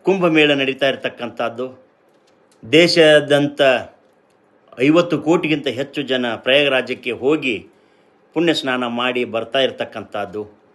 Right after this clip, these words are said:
ಅಲ್ಲಿ ಮೂವತ್ತಕ್ಕಿಂತ ಹೆಚ್ಚು ಜನ ಕಾಲ್ತುಳಿತಕ್ಕೆ ಸಾವಾಗಿರ್ತಕ್ಕಂಥದ್ದು. ಇವತ್ತು ದೆಹಲಿಯ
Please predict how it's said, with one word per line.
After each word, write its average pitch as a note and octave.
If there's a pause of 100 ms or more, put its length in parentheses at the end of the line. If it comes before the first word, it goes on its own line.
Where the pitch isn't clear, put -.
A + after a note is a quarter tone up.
(280)
ಅಲ್ಲಿ B2 (800)
ಮೂವತ್ತಕ್ಕಿಂತ D3
ಹೆಚ್ಚು E3
ಜನ C3+
ಕಾಲ್ತುಳಿತಕ್ಕೆ B2
ಸಾವಾಗಿರ್ತಕ್ಕಂಥದ್ದು. G#2 (640)
ಇವತ್ತು D#3+
ದೆಹಲಿಯ D#3